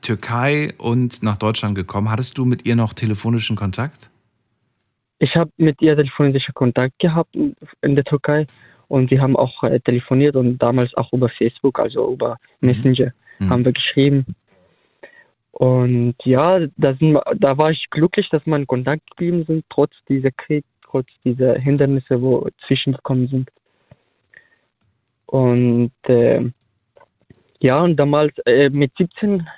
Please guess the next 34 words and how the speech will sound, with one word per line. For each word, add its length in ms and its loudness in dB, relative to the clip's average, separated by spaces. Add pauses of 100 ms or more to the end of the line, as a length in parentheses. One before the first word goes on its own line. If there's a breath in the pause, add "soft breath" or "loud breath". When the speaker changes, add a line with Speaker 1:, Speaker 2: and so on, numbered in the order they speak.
(140)
Speaker 2:
bin 140 4
ich 140 -2
nach 140 0
Deutschland 420 0
gekommen, 400 -4
ohne 200 4
meine 220 4
Eltern. 340 2
Meine 180 2
Eltern 280 0
sind 140 2
in 120 2
der 100 -6
Türkei 300 -2
geblieben. 420 -2 (2500 soft breath)
Und 280 0
als 200 2 (100)
ich 120 -4
in 380 0
Deutschland 540 -2
kam, 400 0 (1160)
war 180 2
ich, 200 -6
haben 380 2
wir 140 0
immer 200 2
Kontakt 420 -2
gehabt, 340 -2
im 100 -2
Prinzip 400 -6
miteinander. 600 -4 (880)
Und 220 -2
wollte 240 2
ich 200 -4